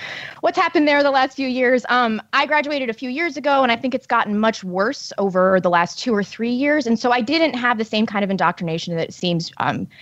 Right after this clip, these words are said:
that they're having right now, or especially last year. Um, so I, I did get indoctrinated at Mizzou to some degree. And then after I worked on Wall Street for a few years, it was, um,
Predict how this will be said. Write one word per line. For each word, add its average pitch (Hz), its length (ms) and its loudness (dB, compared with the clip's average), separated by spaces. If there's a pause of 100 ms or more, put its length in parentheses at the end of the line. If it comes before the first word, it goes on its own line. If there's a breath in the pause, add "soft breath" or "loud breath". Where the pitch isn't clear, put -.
(240 loud breath)
that 185 460 2
they're 190 140 2
having 175 240 0
right 156 220 -4
now, 156 340 -2
or 160 120 -2 (260)
especially 196 420 0
last 156 400 -4
year. - 220 -10 (540 loud breath)
Um, 277 380 4 (320)
so 349 360 2
I, 294 220 -2
I 269 100 2
did 381 180 -2
get 403 80 -2
indoctrinated 247 540 -2
at - 60 -6
Mizzou 190 280 -2
to 185 40 -4
some 285 240 2
degree. 247 320 -2
And 233 80 4
then 208 140 2
after 233 560 0
I 170 220 2
worked 185 240 -4
on 175 100 -2
Wall 175 160 2
Street 220 240 -8
for 233 80 -2
a 226 60 -2
few 226 120 -6
years, 226 300 2
it - 60 0
was, 185 160 2
um, 156 260 0